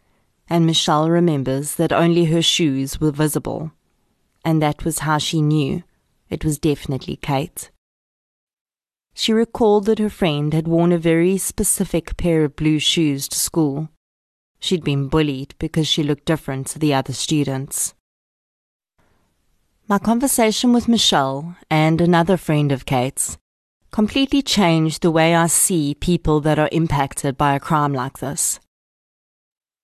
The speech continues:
We always think of the victim's family, and certainly they are usually the most severely traumatized by a loss like this.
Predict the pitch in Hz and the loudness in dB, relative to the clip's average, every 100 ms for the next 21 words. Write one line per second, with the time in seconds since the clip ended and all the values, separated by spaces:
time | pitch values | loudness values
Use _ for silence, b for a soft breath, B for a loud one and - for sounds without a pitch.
0 | _ _ _ _ _ 214 226 247 302 - | _ _ _ _ _ 2 4 4 0 2
1 | 190 185 175 175 160 151 - 160 - 160 | 2 2 0 0 0 -2 0 -2 -2 -2
2 | 147 139 127 147 160 _ _ _ _ - | 0 -2 -6 -10 -14 _ _ _ _ 0
3 | 180 - 185 165 156 151 156 156 151 147 | 0 2 0 2 0 0 2 2 4 4
4 | 147 156 156 160 143 143 160 175 151 151 | 2 2 2 0 -2 -2 0 2 4 2
5 | 147 - - 151 156 139 143 - 175 170 | -2 -4 -2 0 2 2 0 0 2 2
6 | 170 - 135 139 139 - 151 147 147 156 | 2 0 -2 0 -2 -2 0 2 4 2
7 | 160 - 131 131 - 139 156 - - | 0 -4 -6 -6 -8 -10 -6 -6 -6